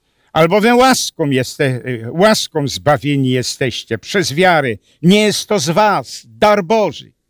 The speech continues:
Czyli jeżeli poznamy, że jesteśmy grzeszni, następnie możemy sięgnąć po sprawiedliwość Chrystusa. E, tak jak następny wiersz mówi,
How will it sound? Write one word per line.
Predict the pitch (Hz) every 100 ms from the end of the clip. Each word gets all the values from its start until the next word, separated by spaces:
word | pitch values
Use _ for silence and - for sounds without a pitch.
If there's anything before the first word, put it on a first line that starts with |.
| _
Czyli | - 185 180
jeżeli | 190 165 190 175
poznamy, | 196 - 190 196 185
że | - 185
jesteśmy | 165 - 170 - 160
grzeszni, | 123 143 151 - 160 156 _ _ _
następnie | 151 160 156 - - 170 160 139 127 151 139 - _
możemy | 127 151 156 143 139
sięgnąć | - 175 175 160 139 135 143 - - -
po | - 139
sprawiedliwość | - - 139 123 131 127 139 131 120 - _ _
Chrystusa. | - 147 131 - 139 110 - 95 - _ _ _ _ - _ _ _ _ _ _ _ _ _
E, | - 78 110 - - -
tak | - 143 - _
jak | 139 135
następny | 131 139 - - 180 151 - 147
wiersz | 123 139 139 -
mówi, | 123 135 104 127